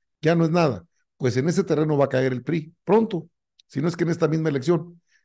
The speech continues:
Y el pan no anda lejos de lo mismo. ¿Con qué le pueden exigir a la botarga que suba las preferencias? Ah, pues contrata al financiero que decía que iba a ganar Ricky Riquín Canallín en las encuestas dos mil dieciocho.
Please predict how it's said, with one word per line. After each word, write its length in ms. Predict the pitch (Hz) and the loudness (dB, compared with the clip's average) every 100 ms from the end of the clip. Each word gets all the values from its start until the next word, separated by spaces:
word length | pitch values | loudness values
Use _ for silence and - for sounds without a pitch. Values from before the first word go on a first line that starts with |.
| _ | _
Y 140 | 139 | 2
el 140 | 151 147 | 4 6
pan 340 | 175 185 175 170 | 6 6 4 -2
no 180 | 147 | 0
anda 180 | 143 147 | 0 0
lejos 380 | 139 170 165 151 | 0 0 -2 -4
de 80 | 135 | -2
lo 100 | 143 | -4
mismo. 300 | 190 180 165 _ _ _ _ _ _ _ - | -6 -8 -18 _ _ _ _ _ _ _ 2
¿Con 300 | 147 147 131 | 4 4 6
qué 220 | 180 190 | 8 8
le 100 | 170 | 6
pueden 320 | 165 180 175 | 4 2 2
exigir 380 | 160 156 156 170 | 0 -2 0 2
a 40 | |
la 100 | 170 | 2
botarga 600 | 165 170 170 156 151 156 _ _ _ _ | 0 0 0 0 -2 -8 _ _ _ _
que 140 | 127 | -8
suba 260 | 113 165 170 | -4 -4 -4
las 400 | 156 151 131 - | -4 -6 -8 -12
preferencias? 840 | 139 135 156 202 185 190 170 - _ _ _ _ | -8 -2 2 2 2 0 -2 -8 _ _ _ _
Ah, 320 | 165 220 220 | 0 0 0
pues 140 | 190 - | -2 -4
contrata 360 | 120 135 151 | -4 -4 -2
al 80 | 143 | -4
financiero 520 | 135 131 120 180 208 | -2 -2 0 0 0
que 100 | 170 | -2
decía 240 | 143 151 156 | -2 -2 -2
que 80 | |
iba 100 | 170 | 0
a 40 | 156 | 0
ganar 380 | 139 156 156 - _ _ _ | 0 -2 -4 -6 _ _ _
Ricky 360 | 139 165 165 160 | -2 -2 -2 -6
Riquín 280 | 139 165 | -2 -2
Canallín 420 | 170 147 143 160 160 | 0 0 0 0 0
en 60 | |
las 120 | 143 | -2
encuestas 400 | 123 123 156 156 | -2 -4 -4 -4
dos 140 | 123 123 | -4 -4
mil 120 | 151 | -2
dieciocho. 520 | 147 147 202 156 156 | 0 2 2 0 -8